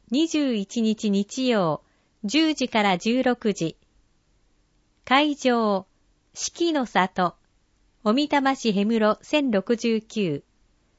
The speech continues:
イベントの内容や当日の無料シャトルバス、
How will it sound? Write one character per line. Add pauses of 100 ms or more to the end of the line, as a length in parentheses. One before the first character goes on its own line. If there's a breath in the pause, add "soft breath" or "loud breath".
(600)
イ
ベ
ン
ト
の
内
容
や
当
日
の
無
料
シ
ャ
ト
ル
バ
ス、